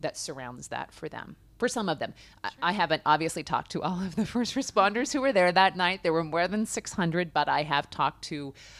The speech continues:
Speaker 1: a number of them. And that, um, I have thought about that so much.
Speaker 2: Yeah, it's, it's very interesting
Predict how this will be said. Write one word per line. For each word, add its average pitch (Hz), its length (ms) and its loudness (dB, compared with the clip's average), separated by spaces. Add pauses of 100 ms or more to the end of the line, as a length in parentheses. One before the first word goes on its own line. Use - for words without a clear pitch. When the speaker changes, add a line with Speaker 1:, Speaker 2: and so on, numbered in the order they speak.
(180)
Speaker 1:
a 165 80 0
number 147 440 -2
of 120 240 -10
them. 117 320 -10 (340)
And 143 320 -8
that, 139 320 0 (240)
um, 131 380 -12 (840)
I - 60 -14
have 143 120 -16
thought 143 260 -6
about 131 260 -4
that - 160 -10
so 135 220 -12
much. - 440 -16 (360)
Speaker 2:
Yeah, 240 300 -10 (260)
it's, - 320 -10 (160)
it's 190 200 -10
very 262 600 -12 (420)
interesting 202 840 -12